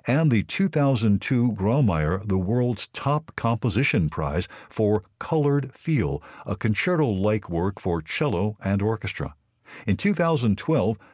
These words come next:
he was awarded the Nemmers Prize in Composition by Northwestern University, and in two thousand nineteen, his violin concerto won Grammy Awards in the contemporary classical composition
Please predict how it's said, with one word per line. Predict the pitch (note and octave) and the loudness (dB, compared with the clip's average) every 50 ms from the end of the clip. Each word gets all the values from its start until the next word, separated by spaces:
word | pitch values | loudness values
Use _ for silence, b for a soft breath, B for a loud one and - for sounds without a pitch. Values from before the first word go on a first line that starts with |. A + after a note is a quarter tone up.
| B | B
he | - G#2+ G#2 | -2 -2 0
was | F#2+ F#2+ F#2+ F2+ | 2 2 0 0
awarded | G#2+ F#2 E2 E2 F2 F#2+ B2+ A2+ | 0 0 0 0 0 0 0 0
the | G2 A2 G2+ F#2+ | 2 2 2 4
Nemmers | F2 F#2 A#2 B2+ C#3+ B2 G2+ E2+ D#2 - | 4 4 4 4 4 2 2 0 -2 -4
Prize | - - D#2 D2 D#2 F2 F#2+ - | -6 -4 -2 0 0 0 0 0
in | F#2 E2 D#2+ | 0 0 -2
Composition | D#2 - F2 E2 D#2+ - D#2 - E2+ F2+ G#2 C3 A#2 | 0 -2 -2 -2 -2 -4 -4 -2 -2 0 0 0 0
by | E2 D#2 C#2+ C#2+ | 0 0 -2 -2
Northwestern | D2 D#2 F2+ G2 F#2 - - G2 F2+ - - G2+ E2+ E2 | 0 0 0 0 -2 -2 -2 -2 -2 -2 -2 0 0 2
University, | E2+ D#2+ D#2 D#2 G#2+ C3 - - F2 G2+ G#2+ B B B B B B B - | 0 0 0 0 -2 -2 -2 -2 -2 -4 -4 B B B B B B B -2
and | B2+ E3 D#3+ | 0 2 2
in | C3 G#2 | 2 2
two | - - - A3 | 0 0 -2 -2
thousand | - F3+ D#3 D3 C#3+ G#2+ A2 F#2+ F2 | 0 0 0 2 2 2 2 2 2
nineteen, | F2 E2 E2 D#2+ D2+ - - E3 D3 C3+ C#3+ A#2 B B B B | 2 2 2 0 0 0 0 2 2 4 2 0 B B B B
his | - G#2 G2 E2 D#2 | -2 -2 0 0 -2
violin | D#2 D#2 F2+ F#2+ G#2+ G#2 F2+ F#2 D#3 F3+ D#3 A2+ | -2 -2 0 0 0 2 2 2 2 2 0 0
concerto | - E2+ D2 - - E2 E2+ A#2+ C3 | 0 -2 -4 -4 -4 -4 -2 -2 -2
won | G#2+ F2+ F#2 G2 G2+ | 0 0 2 2 2
Grammy | F#2+ D2+ D#2 D#2 E2 G2 B2 D3+ D3+ B2 | 2 0 0 0 0 0 0 2 2 0
Awards | F#2 D#2+ C#2+ D2 D2+ F2 A2 A2 | 0 0 0 0 0 0 -2 -2
in | - - A#2 G#2 A2 | -4 -2 0 2 2
the | A#2 | 2
contemporary | - - B2 G#2+ G2 - - G2+ G#2 G2+ G#2 F#2 F2+ E2+ F2 F2+ F#2 | 0 0 -2 -2 -2 0 0 0 0 -2 -4 -4 -2 -2 -2 -2 -2
classical | - - - - G2 G2 F#2+ - G2 - F#2 | -4 -6 -4 -4 -2 -2 -2 -4 -4 -4 -4
composition | E2 - - F#2 E2+ - F2 - G2 F2+ - - A2 G#2 | -4 -4 -4 -4 -4 -4 -4 -4 -4 -2 0 0 0 -2